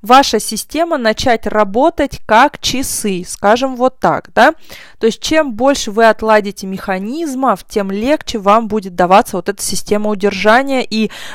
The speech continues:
м, через два с половиной года к следующему уровню вы выйдете уже отчасти на автопилоте, у вас уже будет работать вот это, вот этот механизм, вот эта система. Поэтому, если вы перескочили этот уровень, не открутив его два с половиной года, то с удержанием на следующем уровне могут быть проблемы.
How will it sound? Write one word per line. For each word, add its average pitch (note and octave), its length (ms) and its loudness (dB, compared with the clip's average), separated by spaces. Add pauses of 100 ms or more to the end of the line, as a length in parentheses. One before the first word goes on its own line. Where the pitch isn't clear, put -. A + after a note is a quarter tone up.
м, F#3 260 -8
через A#3 240 -2
два A3+ 160 4
с - 60 -8
половиной G3+ 400 -4
года D4+ 260 0
к - 60 -8
следующему A3 500 -4
уровню C4 320 -4
вы A3+ 140 -2
выйдете B3 500 -6
уже A3 440 0
отчасти B3+ 560 -2
на A3 180 2
автопилоте, A#3 720 0
у - 20 -4
вас G3+ 220 0
уже G#3 160 -4
будет G#3 240 -6
работать G3+ 460 -2
вот F3+ 120 -8
это, G#3 200 -6
вот F3+ 180 -8
этот G#3+ 140 -4
механизм, G3 440 -6
вот F#3+ 200 -6
эта F#3+ 140 -8
система. D3 480 -12 (680)
Поэтому, C4 360 2
если C4+ 180 -2
вы C#4 120 0
перескочили C#4 600 -2
этот C4 280 0
уровень, A#3+ 420 0 (720)
не C4 120 -2
открутив C4+ 420 -4
его G#3 120 0
два G3+ 160 2
с - 60 -8
половиной G#3 380 -4
года, D#4+ 260 2
то C#4+ 220 0
с - 120 -6
удержанием A#3+ 800 0
на G3+ 100 -6
следующем A3+ 460 -4
уровне A3 320 0
могут G3 260 -4
быть F#3+ 240 -6
проблемы. E3+ 460 -6